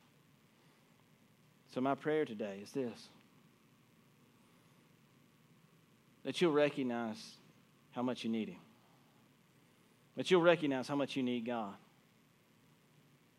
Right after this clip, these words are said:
Maybe your prayer life reflects it right now. Maybe you're not really faithful in your prayer life, and maybe it's lacking in some way.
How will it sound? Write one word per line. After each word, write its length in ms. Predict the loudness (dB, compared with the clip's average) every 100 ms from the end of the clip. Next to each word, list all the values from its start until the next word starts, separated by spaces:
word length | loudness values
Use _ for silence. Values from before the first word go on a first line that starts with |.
| _ -20 -20 -20 _ _ 6
Maybe 180 | 8
your 120 | 8 8
prayer 260 | 8 10
life 260 | 8 6 2
reflects 380 | 4 4 4 0
it 60 |
right 260 | -4 -4 -4
now. 180 | -4 0
Maybe 260 | 0 2
you're 140 | 2 4
not 300 | 4 4 0 -12 -20 -20 -20 -20 -20 _ _ _ 0
really 400 | 4 6 4 0 -4
faithful 380 | 4 6 4 0
in 60 | 2
your 120 | 0
prayer 280 | 2 4 4
life, 340 | 4 4 2
and 120 | -2
maybe 400 | 0 0 0 -4 -10 -14 -8
it's 180 | -4
lacking 400 | 0 0 0 0
in 100 | -4
some 260 | -4 -4 -2
way. 220 | -2 -4